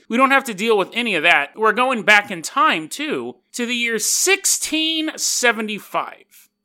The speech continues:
We're at the Saco River in Maine. So, bubbling river. It sounds more <laughs> like a burning building, but trust me, it was a very peaceful, beautiful river.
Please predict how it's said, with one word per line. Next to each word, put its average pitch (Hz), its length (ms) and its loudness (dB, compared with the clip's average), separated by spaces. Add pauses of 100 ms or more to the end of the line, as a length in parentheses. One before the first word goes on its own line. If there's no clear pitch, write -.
(120)
We're 147 260 -2
at 160 220 0
the 131 100 -8
Saco 226 880 2
River 123 540 -4 (640)
in 139 240 -10
Maine. 98 380 -12 (600)
So, 131 280 -4
bubbling 214 720 0
river. 127 340 -2 (1700)
It 175 80 -10
sounds 285 300 4
more 269 280 4
<laughs> - 40 -20
like 269 240 4
a 277 120 4
burning 226 440 0
building, 175 520 0
but 170 340 0
trust 180 300 -2
me, 139 140 -4
it 135 40 -6
was 135 140 -12
a 139 40 -12
very 147 300 -2
peaceful, 139 420 -8
beautiful 117 340 -10
river. 117 320 -12